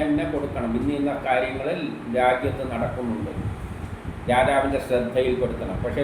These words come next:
പെടുത്തുമ്പോൾ രാജാവ് എന്ന് പറയുമ്പോൾ ഇത് പണ്ടത്തെ രാജാവ് മാത്രമല്ല ഉദ്ദേശിക്കുന്നത്, ഭരിക്കുന്നവൻ്റെ തലത്ത് അത് മുഖ്യമന്ത്രിയായാലും പ്രധാനമന്ത്രിയായാലും എല്ലാം രാജാവ് തന്നെയാണ്. അപ്പം ജനങ്ങൾ സന്ദർശിക്കുമ്പോൾ എന്ത്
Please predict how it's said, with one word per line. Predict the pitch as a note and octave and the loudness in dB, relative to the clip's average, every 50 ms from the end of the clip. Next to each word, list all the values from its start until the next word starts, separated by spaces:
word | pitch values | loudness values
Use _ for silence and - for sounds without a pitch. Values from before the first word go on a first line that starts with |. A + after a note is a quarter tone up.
| C#3+ C#3+ | 0 2
പെടുത്തുമ്പോൾ | C3+ B2+ C3 C#3 - - E3 E3 E3 D#3 D3 C3 B2 | 2 0 0 0 -2 -2 -2 0 0 2 2 4 4
രാജാവ് | B2+ C#3 D#3 E3+ E3+ F3+ F#3 F#3 F#3 | 4 6 6 6 6 6 6 4 4
എന്ന് | F3+ F#3 F#3 F3+ | 4 2 2 2
പറയുമ്പോൾ | F3+ F#3 F3+ F3+ F3+ F3 | 2 2 2 2 2 2
ഇത് | F3 F3 E3 F3 | 0 0 2 2
പണ്ടത്തെ | D#3+ D#3 D#3+ F3+ E3+ F3 F3+ E3+ E3+ | 2 2 2 2 0 0 0 2 4
രാജാവ് | E3 E3 E3+ E3+ E3+ E3+ E3+ F3 E3+ E3 D#3 | 4 4 6 6 4 4 4 2 2 2 2
മാത്രമല്ല | D3+ D#3 D3+ D3+ D#3 D#3 D#3 D#3 D3+ C#3+ | 0 -2 0 0 0 2 2 2 0 0
ഉദ്ദേശിക്കുന്നത്, | C#3+ C#3+ D3 C#3+ C#3 C#3 C#3+ B2+ C3 C#3 C#3 C#3+ D3+ - - - - - - - - A#2 B2 | 0 -2 -2 -2 -2 -4 -4 -4 -6 -4 -2 -2 -2 -4 -6 -8 -10 -12 -12 -10 2 4 6
ഭരിക്കുന്നവൻ്റെ | B2+ C3 C#3+ C#3+ D3 D3 F#3 F#3 F#3 F3+ F3+ F3 F3 F3 F#3 E3+ E3+ | 6 6 6 4 2 0 0 2 2 2 2 2 0 0 0 0 2
തലത്ത് | E3+ D#3 D#3 D#3 D#3 D3+ D3 C#3+ | 4 4 4 4 2 4 2 4
അത് | C#3+ C#3+ C3+ | 2 2 0
മുഖ്യമന്ത്രിയായാലും | A#2+ A#2 A#2 D3+ D3+ D3+ D3 D3+ D3+ D3+ D3 D3 D3 D3 D3 - D3+ | -2 -2 -2 0 0 0 2 2 2 4 4 4 4 4 2 0 0
പ്രധാനമന്ത്രിയായാലും | C#3+ C#3+ C#3+ C#3+ C#3+ D3 C#3+ C#3+ C#3 C#3 C#3 C#3 C#3 C3+ C3+ C3+ B2+ B2 | 0 2 2 0 0 0 0 -2 -2 0 0 0 2 2 2 2 2 2
എല്ലാം | B2 B2 C3+ C#3 - - A#2 - - - - - - - - - - - - - - - - - - - - - - - A2 A#2 | 2 0 0 0 -2 -2 -6 -8 -10 -12 -12 -12 -12 -14 -14 -14 -14 -14 -14 -14 -16 -16 -16 -16 -16 -14 -14 -14 -10 -4 0 2
രാജാവ് | A#2 A#2 A#2 B2+ B2 B2+ B2+ B2 A#2+ A#2 | 2 4 4 4 4 4 4 4 2 0
തന്നെയാണ്. | A2 A2 A2+ A2 G#2 F#2+ F2 E2+ - - - - - - - - - - - - - - - - - - - - | 0 -2 -2 -4 -4 -4 -6 -6 -8 -8 -8 -8 -8 -6 -6 -8 -10 -12 -14 -14 -14 -12 -14 -14 -14 -14 -12 -4
അപ്പം | - D3 E3+ - C#3+ | 0 0 2 4 4
ജനങ്ങൾ | C#3+ C#3 D3 D#3+ F3+ G3 A3+ A#3+ A#3 G3+ | 4 6 6 4 6 6 4 6 6 4
സന്ദർശിക്കുമ്പോൾ | F3 E3+ E3+ E3+ E3 E3 E3 - - E3+ F3 E3+ E3 D#3+ | 4 4 4 4 2 2 0 -2 2 4 6 6 6 6
എന്ത് | D#3+ E3 | 4 2